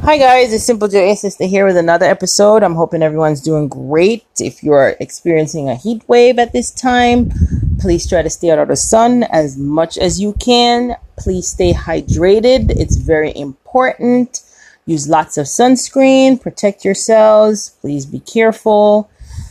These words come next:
It is not easy out, but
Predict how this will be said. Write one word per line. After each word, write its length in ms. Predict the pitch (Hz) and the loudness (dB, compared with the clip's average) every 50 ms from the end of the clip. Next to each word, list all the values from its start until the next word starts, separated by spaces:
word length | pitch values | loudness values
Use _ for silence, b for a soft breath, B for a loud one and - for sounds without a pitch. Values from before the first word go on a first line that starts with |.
| B B B B B - - - - - | B B B B B 0 0 0 0 0
It 140 | - - - | 0 2 2
is 160 | - - 151 | 2 2 2
not 220 | 165 180 185 190 196 | 2 2 2 2 2
easy 400 | 208 214 220 202 202 220 214 220 | 0 0 -2 -2 -2 0 2 4
out, 360 | 220 226 247 254 247 247 - _ - - | 4 6 4 4 2 0 -4 _ -10 -2
but 460 | - 185 180 170 160 139 - - - | 2 4 4 6 4 4 2 0 -4